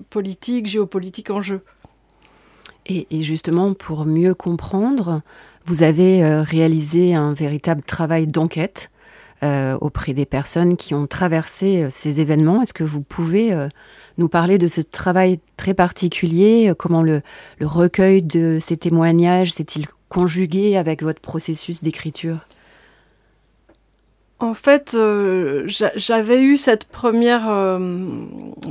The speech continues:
Speaker 1: ce, ce premier contact avec cette histoire par les médias et je me suis dit justement, il faudrait raconter l'histoire par un autre biais, c'est-à-dire par, euh, les, les voix de ceux mêmes qui étaient à bord,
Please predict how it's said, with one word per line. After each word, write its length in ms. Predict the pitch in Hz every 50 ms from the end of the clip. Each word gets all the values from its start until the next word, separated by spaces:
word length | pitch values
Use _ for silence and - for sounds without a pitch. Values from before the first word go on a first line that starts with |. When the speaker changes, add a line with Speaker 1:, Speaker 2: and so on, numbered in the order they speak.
| - -
Speaker 1:
ce, 240 | - - - - -
ce 100 | - -
premier 320 | 214 - 233 220 233 240 247
contact 500 | - - 247 240 - 262 254 254 - 220
avec 240 | 196 190 202 202
cette 220 | - - 208 208 -
histoire 280 | 214 - - 277 -
par 180 | - 226 208 214
les 100 | 214 208
médias 560 | 214 214 214 214 190 214 240 262 294 311 - -
et 340 | - 196 196 196 202 196 175 -
je 140 | 202 196 202
me 120 | 220 220 220
suis 240 | - - - 240
dit 200 | 214 220 269 269
justement, 520 | 247 226 240 226 - - 247 240 254 277 285
il 160 | - 233 220
faudrait 380 | - - 226 208 214 202 214 208
raconter 460 | 214 226 233 - 254 262 247 269 262
l'histoire 580 | 233 233 220 - - 262 262 269 254 226 208
par 180 | - - 196 196
un 160 | 202 202 220
autre 300 | 247 269 262 - - 220
biais, 280 | 202 190 196 233 247 277
c'est-à-dire 460 | 277 233 190 - 196 196 202 254 247
par, 240 | - 202 196 190 202
euh, 160 | 190 185 180
les, 640 | 185 190 - - 202 185 - - - - 185 190 - -
les 180 | - 190 202 196
voix 380 | 185 190 208 233 247 269 285 - - - - - - _ _ _ _ _ _
de 260 | - - 185 208 214
ceux 540 | 202 - - - - 254 254 254 254 247 - 202
mêmes 400 | 208 226 233 254 254 262 254 254
qui 140 | - -
étaient 180 | 208 196 - 233
à 100 | 226 214
bord, 380 | 196 202 208 196 185 - -